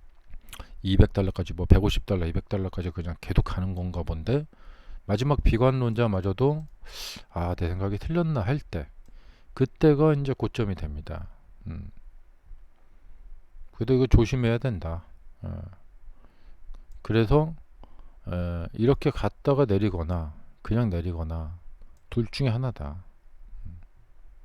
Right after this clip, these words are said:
근데 뭐 딱 이유는 딱 하나겠죠. 어, 침체기, 이 경제 침체가 나타나서 하락을 하거나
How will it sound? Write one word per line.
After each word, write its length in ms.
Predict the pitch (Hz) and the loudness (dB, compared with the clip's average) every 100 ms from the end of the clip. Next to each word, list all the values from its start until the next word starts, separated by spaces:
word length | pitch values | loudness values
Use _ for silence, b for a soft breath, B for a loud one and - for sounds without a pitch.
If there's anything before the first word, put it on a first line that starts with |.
| - b b b b b - - | -16 b b b b b -20 -18
근데 200 | - 131 | 0 2
뭐 260 | 127 123 120 - | 6 4 4 2
딱 200 | 147 120 | 0 4
이유는 440 | 117 139 143 135 | 6 6 6 4
딱 180 | 139 131 | 2 2
하나겠죠. 880 | 147 151 131 - - 98 113 143 160 - b b b b b b - | 2 0 0 -4 -2 2 2 0 -4 -12 b b b b b b -14
어, 300 | 95 85 82 85 | -8 -6 -6 -4
침체기, 1000 | - 196 - 202 165 147 131 127 123 117 - - - - - | 2 2 4 2 2 0 2 2 0 -2 -6 -18 -20 -14 -8
이 360 | 95 85 82 | -4 -4 -6
경제 460 | - 107 117 120 131 | -2 0 2 2 2
침체가 560 | - 180 175 170 - 135 | 2 0 2 0 0 0
나타나서 560 | 92 - 95 92 123 | 0 0 -2 0 0
하락을 380 | 120 135 131 95 | 0 2 2 0
하거나 640 | 113 120 78 82 85 80 | -2 -2 -4 -4 -4 -6